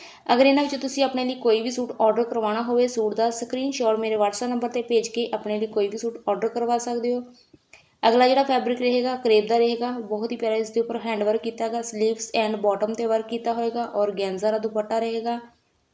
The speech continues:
ਕਲਰ ਆਪਸ਼ਨ ਇਹਨਾਂ ਵਿੱਚ ਸੂਟਾਂ 'ਚ ਬਹੁਤ ਹੀ ਪਿਆਰੇ ਦਿੱਤੇ ਗਏ ਨੇ। ਅਗਲਾ ਜਿਹੜਾ ਸੂਟ ਰਹੇਗਾ ਮਸਲਿਨ ਕਾਟਨ ਦਾ ਸੂਟ ਹੋਏਗਾ, ਐਮਬ੍ਰੋਇਡਰੀ ਬਹੁਤ ਹੀ ਪਿਆਰੀ ਕੀਤੀ ਗਈ ਹੈ, ਦੁਪੱਟਾ ਵੀ ਨਾਲ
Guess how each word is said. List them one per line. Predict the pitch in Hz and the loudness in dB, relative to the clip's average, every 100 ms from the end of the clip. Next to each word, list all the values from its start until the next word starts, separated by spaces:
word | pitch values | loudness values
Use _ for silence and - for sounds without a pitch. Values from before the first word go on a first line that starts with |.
| _ _ _ _ _ _ _ _ - | _ _ _ _ _ _ _ _ 4
ਕਲਰ | 220 254 | 6 8
ਆਪਸ਼ਨ | 269 269 277 269 | 6 4 2 0
ਇਹਨਾਂ | 262 262 | 0 -2
ਵਿੱਚ | 254 | -4
ਸੂਟਾਂ | - 247 247 | -6 -4 -2
'ਚ | 247 | -2
ਬਹੁਤ | 247 214 220 | -2 -2 -2
ਹੀ | 220 | -2
ਪਿਆਰੇ | 220 202 220 | 2 4 4
ਦਿੱਤੇ | 233 240 | 2 -2
ਗਏ | 233 240 | -2 -4
ਨੇ। | 240 247 - _ - - - - | -4 -6 -10 _ -20 -20 -8 0
ਅਗਲਾ | 226 254 | 2 4
ਜਿਹੜਾ | 262 269 | 4 4
ਸੂਟ | 277 240 | 2 -2
ਰਹੇਗਾ | 254 254 247 | 0 0 0
ਮਸਲਿਨ | 247 240 233 226 233 247 | 0 -2 -2 0 0 0
ਕਾਟਨ | 240 202 214 220 | 2 2 4 2
ਦਾ | 247 | 0
ਸੂਟ | 240 233 | -2 -2
ਹੋਏਗਾ, | 233 233 233 240 | -2 -2 0 -2
ਐਮਬ੍ਰੋਇਡਰੀ | 233 - 220 208 202 202 | -4 -4 -4 0 2 2
ਬਹੁਤ | 226 214 214 | 0 -2 -4
ਹੀ | 226 | -4
ਪਿਆਰੀ | - 226 233 | -2 -2 -2
ਕੀਤੀ | 240 240 247 226 | -4 -6 -6 -4
ਗਈ | 240 | -2
ਹੈ, | 240 | -4
ਦੁਪੱਟਾ | 220 214 208 226 226 | -4 -4 -2 -2 -2
ਵੀ | 233 | -2
ਨਾਲ | 226 214 220 | -4 -4 -6